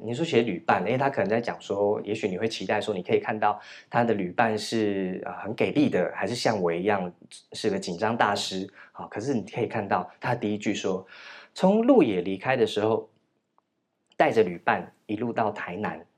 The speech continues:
好，这个旅伴不是他的友人，旅伴是我的友人送的，我的旅伴是一串十六根的香蕉。哦，<laughs> 所以这一路上带着十六根香蕉，诶，如果有人拿，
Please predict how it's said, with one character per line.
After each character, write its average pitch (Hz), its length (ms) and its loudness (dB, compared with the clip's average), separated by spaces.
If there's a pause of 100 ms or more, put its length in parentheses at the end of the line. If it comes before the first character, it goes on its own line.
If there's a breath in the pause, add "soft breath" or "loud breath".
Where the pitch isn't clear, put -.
(480)
好， 82 180 -14
这 139 100 0
个 139 80 4
旅 - 160 -2
伴 98 380 2 (260)
不 120 80 -2
是 135 160 2
他 131 120 -2
的 117 80 4
友 92 260 0
人， - 180 -8 (200)
旅 110 160 0
伴 202 260 4
是 - 160 0
我 147 120 6
的 110 80 4
友 104 220 0
人 90 180 -2
送 98 300 -2
的， 90 220 -6 (400)
我 113 100 4
的 110 100 6
旅 107 200 2
伴 120 200 2
是 117 160 -2
一 98 100 -2
串 101 440 0 (340)
十 - 180 -4
六 120 180 6
根 107 220 0
的 95 160 -2
香 98 340 -6
蕉。 90 380 -4 (360)
哦， 98 140 -4 (200)
<laughs> - 200 -12
所 151 100 10
以 147 240 6 (200 loud breath)
这 214 140 10
一 147 160 8
路 175 120 12
上 170 260 6
带 160 160 6
着 123 120 8
十 123 220 0
六 139 180 10
根 123 220 10
香 117 240 4
蕉， 113 340 6 (320 loud breath)
诶， 143 460 8
如 135 140 8
果 165 140 10
有 120 120 10
人 104 160 6
拿， 104 160 8